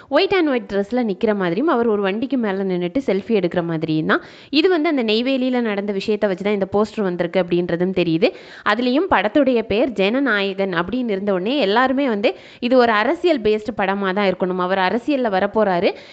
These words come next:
இதுல மக்களுக்கு என்னெல்லாம் பண்ண போறேன் அப்படின்றத ஒரு சினிமா மூலமா அறிவிக்க போறாரு, இல்ல மக்களுக்கான ஒரு படமாகவும் அரசியலுக்கு ஏத்த படமாகவும் தான் இருக்கும் அப்படின்ற ஒரு தகவலை சொன்னாங்க. அதுக்கப்புறம் பாத்தீங்கன்னா, ஈவினிங் அடுத்த ஒரு போஸ்ட் போட்டாங்க. அதுல என்னன்னா, சாட்டை எடுத்து சுழட்டி அடிக்கிற மாதிரி ஒரு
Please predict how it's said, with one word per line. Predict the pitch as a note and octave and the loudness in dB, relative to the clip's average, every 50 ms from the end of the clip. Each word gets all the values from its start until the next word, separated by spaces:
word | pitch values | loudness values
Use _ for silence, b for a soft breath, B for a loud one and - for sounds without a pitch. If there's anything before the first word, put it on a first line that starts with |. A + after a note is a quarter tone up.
| B B | B B
இதுல | D#4+ E4 G4+ G4 | 2 4 4 4
மக்களுக்கு | D#4+ B3+ B3 - E4+ E4+ C#4+ D4+ C#4 | 4 0 0 0 -2 -2 0 -2 -4
என்னெல்லாம் | A#3 A3+ A#3 A#3+ C4 C4 B3 | -4 -2 -2 -2 -2 0 0
பண்ண | G#3 G#3 G#3+ | 0 0 -2
போறேன் | G#3+ G#3+ G#3 G#3 A3 G#3+ G3+ | 0 2 2 2 2 2 -2
அப்படின்றத | F#3+ F#3+ A3 A3+ A#3 G3+ G3 F#3 G3 A3 C4 A#3+ - | -2 -2 -2 -2 -2 -2 -2 0 0 0 0 -2 -2
ஒரு | - F#3 F#3 F#3 | -2 -2 -2 -2
சினிமா | - A#3+ B3 C#4 D4 D#4+ D#4 | -2 -2 -2 0 0 0 0
மூலமா | C4+ A#3+ A3 G3+ G3+ G3 G3+ G3+ | 0 -2 -2 -2 -2 -2 0 0
அறிவிக்க | F#3+ F3+ F#3 G3 G3+ G3 G#3 | 0 0 0 0 0 -2 -2
போறாரு, | F#3 F3+ F3+ F3 E3+ E3 E3 F3 F#3 F3+ B B B B B | 0 0 0 2 2 2 2 0 0 -2 B B B B B
இல்ல | - C4+ D4 | -2 0 0
மக்களுக்கான | D4+ B3+ G#3+ D#4 - E4+ E4 - - C#4 C4 C4+ B3 | 2 2 0 2 2 2 2 2 0 0 0 0 0
ஒரு | G#3+ G3+ G3 | 0 0 0
படமாகவும் | G#3 G3 F#3+ G3 G#3 G3+ G3 F#3+ F3+ F#3 G3 C4 F#4 F#4+ - G#3 G3+ | 0 -2 0 0 -2 -2 -2 -2 0 0 -2 -2 -2 -2 -2 -2 0
அரசியலுக்கு | G3 C4 C#4+ - E4+ F4+ D#4+ C#4 A#3 - A#3 | 0 -2 -2 0 0 0 0 -2 -2 -4 -4
ஏத்த | G#3 G3 G3+ G3+ | -4 -4 -2 -2
படமாகவும் | F#3+ F3+ F#3+ G3 F#3+ F#3+ F#3 F#3+ G3+ G#3+ | -2 0 0 0 0 0 -2 -2 -2 -2
தான் | G3 F#3+ | -2 -2
இருக்கும் | G3+ G3+ - A3 A3 F#3+ | -4 -2 -2 -2 -2 0
அப்படின்ற | F3+ F#3 F#3 F3+ F3 E3+ | 0 0 -2 -2 0 0
ஒரு | E3+ E3+ F3 F3+ | -2 -2 0 0
தகவலை | F3 F3 E3 E3 E3 E3 A3+ C#4+ B B B B B B B - | -2 -2 0 0 0 0 -2 -4 B B B B B B B 2
சொன்னாங்க. | B3 A#3 A#3+ A#3+ A3+ G3 F#3 G3 C4+ F#4 B B B B | 2 2 4 2 0 0 2 0 0 -2 B B B B
அதுக்கப்புறம் | B - B3 E4 - - F#4 D#4+ - - F4+ F#4+ F4 D4 | B 0 0 0 2 2 0 2 2 0 0 2 2 0
பாத்தீங்கன்னா, | C4 A3+ A3 A#3 A3 G#3 G3+ A#3 E4 F#4 D4+ | 0 0 0 -2 -2 -2 -2 -2 -2 -2 -2
ஈவினிங் | C4+ C#4 D4 C#4 D#4 D#4 D#4 C#4 G#3+ | 0 -2 0 0 0 -2 0 0 0
அடுத்த | A3 - - F#4 | 0 0 0 2
ஒரு | F4 E4 D4+ A#3+ | 2 2 0 0
போஸ்ட் | - A3+ A3+ A3+ - A#3 - | -2 -2 -2 -2 -4 -8 -2
போட்டாங்க. | A3 G#3 G3 G3 G3 F#3 F3+ G3+ C4 - - | -2 -2 0 0 -2 -2 -2 -2 -4 -2 0
அதுல | F#3+ F#3+ G3 C4 D#4+ F4+ | 0 2 2 2 2 2
என்னன்னா, | D#4 B3+ A#3 A#3 A#3 A3 G3 G3+ B3+ | 2 0 0 0 0 -2 -2 -2 -2
சாட்டை | D#4+ - G#3+ F#3 G3 D#4+ - - F#4+ | -2 -2 0 0 0 0 0 0 0
எடுத்து | D#4 B3 G#3+ G3 - - C4+ | 0 0 0 -2 -2 -2 -2
சுழட்டி | C#4+ - A3 G#3 A#3 A#3 A#3 D4+ | 0 2 0 0 0 0 0 0
அடிக்கிற | G#3+ G3 F#3 F3 - G3+ G3 | 0 0 -2 -4 -4 -4 -2
மாதிரி | F#3+ F3 D#3+ E3+ G#3 | -2 -2 -2 0 0
ஒரு | G3 F#3 F#3+ | 0 0 -2